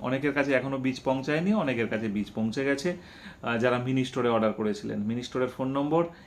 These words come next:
এইট টু ফোর জিরো নাইন থ্রি নাইন ফাইভ জিরো থ্রি, এই নাম্বারে ফো-, একবার WhatsApp করলেই হয়ে যাবে, বীজের ব্যাপারে বললেই হয়ে যাবে। প্রথমে আসবো, এইটা বাজারে পাওয়া যায়। তো বীজ যারা নিয়েছেন, আহ, তাদের বলি,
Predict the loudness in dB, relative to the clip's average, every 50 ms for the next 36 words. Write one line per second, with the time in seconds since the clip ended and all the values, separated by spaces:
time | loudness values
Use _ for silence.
0 | -20 -20 -20 -20 -8 0 2 4 4 4 2 -2 -2 -2 0 2 2 4 4 4
1 | 4 2 2 4 4 4 4 2 2 2 0 -2 -2 -4 -4 -2 0 0 0 0
2 | -2 -4 -2 -2 -2 0 0 -2 -2 -2 -2 -2 -2 -2 -2 -2 -2 0 0 2
3 | 2 2 2 0 2 2 2 2 2 0 -2 -4 -10 -10 -8 -6 -4 -2 -2 -2
4 | -2 0 2 2 4 4 2 2 0 0 -4 -6 -4 -2 -2 -2 0 2 2 2
5 | 2 2 2 0 0 0 -2 -4 -8 -12 -16 -18 -20 -20 -20 -18 -18 -18 -18 -18
6 | -14 -8 -4 -2 2 4 4 4 4 2 2 2 2 2 2 0 0 0 0 -2
7 | -2 0 -2 -2 -2 -2 -4 -6 -10 -12 -14 -14 -14 -14 -12 -12 -12 -12 -8 -2
8 | -2 0 4 4 6 6 8 6 6 4 4 4 4 6 4 2 -2 0 2 2
9 | 2 4 4 6 6 8 8 6 6 6 4 4 6 6 6 6 6 4 4 2
10 | 4 6 6 6 6 6 4 2 2 0 -2 -6 -16 -20 -20 -20 -20 -16 -8 -4
11 | -4 -4 -4 -4 -6 -2 0 2 2 2 2 0 -2 0 4 4 4 4 2 0
12 | -2 0 0 2 2 0 2 2 2 4 4 2 2 0 -8 -18 -20 -20 -20 -20
13 | -20 -18 -10 -6 -4 -2 -2 -2 0 2 2 2 2 2 2 2 2 4 4 2
14 | 0